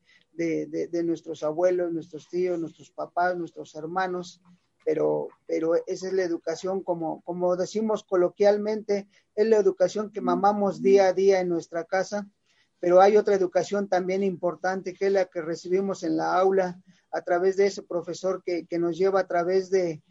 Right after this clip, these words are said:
de su conocimiento, de su paciencia, de su forma especial de ser, y que nos enseña un mundo diferente, que es las letras, el descubrir qué es una letra, qué es un número, y aprender a unir las letras,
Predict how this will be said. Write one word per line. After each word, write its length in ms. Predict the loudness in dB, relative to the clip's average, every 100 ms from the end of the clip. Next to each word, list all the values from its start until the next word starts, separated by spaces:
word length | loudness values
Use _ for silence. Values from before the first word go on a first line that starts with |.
| _ _
de 140 | -6
su 160 | -6 -6
conocimiento, 800 | -4 -2 -4 -6 -2 -2 0 -2
de 100 | -2
su 200 | -6 -8
paciencia, 880 | -6 -4 -4 -4 -4 -2 -2 -2 -4 _ _ _ -8
de 60 |
su 160 | -8 -2
forma 280 | 0 2 0
especial 500 | -2 -8 -4 -2 0
de 100 | -2
ser, 320 | -2 -8 -8 -6
y 100 | -4
que 140 | -2 -2
nos 180 | -4
enseña 640 | -6 -6 -4 -2 0 0 -2
un 160 | -2 0
mundo 340 | 2 2 2
diferente, 640 | 0 0 -2 -2 -2 -4 -6
que 140 | -6
es 240 | -6 -8 _ _ -8
las 180 | -2 0
letras, 500 | 2 0 0 -6 -8
el 140 | -10
descubrir 640 | -6 -8 -4 0 4 4 4
qué 220 | 2 4
es 160 | 2
una 180 | -2 -2
letra, 500 | 0 0 -2 -4 -6 -10 _ -20 -8
qué 160 | 0
es 140 | 0 0
un 180 | -2 0
número, 520 | 2 2 0 0 -4 _ _ _
y 280 | -2 0 0
aprender 520 | -2 -2 -2 0 4
a 60 | 4
unir 260 | 2 0 0
las 180 | 0
letras, 720 | 2 2 0 0 -4 -4 -18